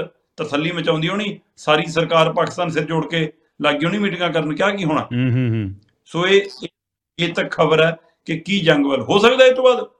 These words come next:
Speaker 1: So called ਰਾਸ਼ਟਰਵਾਦੀ ਜਦੇ ਰੌਲਾ ਪਾ ਲੈਣਾ, ਆਪ ਸਫਾਇਆ ਕਰਨਾ, ਆਪ ਸੁਪੜਾ ਸਾਫ਼ ਕਰਨਾ।
Speaker 2: ਹੂੰ।
Speaker 1: ਪਰ ਜਿੱਦਾਂ ਹੀ ਇਹ ਖਬਰ ਆਉਂਦੀ, ਅਸੀਂ ਆਪਣੇ ਪੰਜਾਬ ਨੂੰ ਲੈ ਕੇ ਫਿਕਰਮੰਦ ਹੁੰਦੇ ਹਾਂ।
Speaker 2: ਹੂੰ।
Speaker 1: ਕਿਉਂਕਿ ਕੁਛ ਵੀ ਹੋਵੇ, ਜੰਗ ਦੇ ਮੂੰਹ 'ਚ ਪੰਜਾਬ ਨੂੰ ਧੱਕ ਦਿੱਤਾ ਜਾਂਦਾ ਹੈ।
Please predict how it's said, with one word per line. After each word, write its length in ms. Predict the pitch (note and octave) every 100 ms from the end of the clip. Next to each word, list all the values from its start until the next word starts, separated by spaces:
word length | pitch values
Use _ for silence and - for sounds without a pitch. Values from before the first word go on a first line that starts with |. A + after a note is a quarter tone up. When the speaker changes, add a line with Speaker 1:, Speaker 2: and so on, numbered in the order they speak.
| _ _ _ _
Speaker 1:
So 60 | F3+
called 600 | G3 G3+ G3 G3 - C#3+
ਰਾਸ਼ਟਰਵਾਦੀ 560 | D3+ E3 F#3+ F3 E3+ F3
ਜਦੇ 200 | E3+ F3
ਰੌਲਾ 180 | E3+ E3+
ਪਾ 160 | E3+
ਲੈਣਾ, 220 | E3 E3+ E3+
ਆਪ 180 | F3 D3
ਸਫਾਇਆ 420 | - D#3 D#3 E3
ਕਰਨਾ, 320 | E3 D#3 D#3
ਆਪ 140 | D#3 -
ਸੁਪੜਾ 300 | D3 D#3+ D3+
ਸਾਫ਼ 240 | D3 D3+
ਕਰਨਾ। 300 | - C#3 C3 B2 _ _ _ _ _ _ -
Speaker 2:
ਹੂੰ। 340 | B2 A#2 G#2
Speaker 1:
ਪਰ 80 | F#2+
ਜਿੱਦਾਂ 300 | A#2+ C#3 E3
ਹੀ 120 | F3+
ਇਹ 80 | F3+
ਖਬਰ 280 | E3 C#3 C3
ਆਉਂਦੀ, 220 | C3+ B2 - _ _ _ _ _ _ _ _ _ B2+
ਅਸੀਂ 180 | B2+
ਆਪਣੇ 180 | D3 B3
ਪੰਜਾਬ 360 | - B2 A#2+ A#2
ਨੂੰ 120 | A#2+
ਲੈ 80 | A2+
ਕੇ 160 | -
ਫਿਕਰਮੰਦ 500 | A2+ - A#2 G2+ G2
ਹੁੰਦੇ 260 | F#2 F2+ F2+
ਹਾਂ। 60 | _
Speaker 2:
ਹੂੰ। 340 | _ A2+ G2+ G2 _ _ _ _ _ _ _ _ _ _ _
Speaker 1:
ਕਿਉਂਕਿ 440 | - - - D3 - _ _ _
ਕੁਛ 240 | G#3 G3+
ਵੀ 140 | F#3 E3
ਹੋਵੇ, 320 | B2 A2 G#2+ - _ _ _
ਜੰਗ 260 | A2 B2+ B2+
ਦੇ 140 | B2+
ਮੂੰਹ 220 | B2 C3 C3
'ਚ 180 | D#3 -
ਪੰਜਾਬ 300 | C3 A#2+ A#2
ਨੂੰ 100 | A#2 A2+
ਧੱਕ 160 | A#2+
ਦਿੱਤਾ 240 | G#2 G#2 G#2+
ਜਾਂਦਾ 260 | G2+ G2+
ਹੈ। 160 | A2+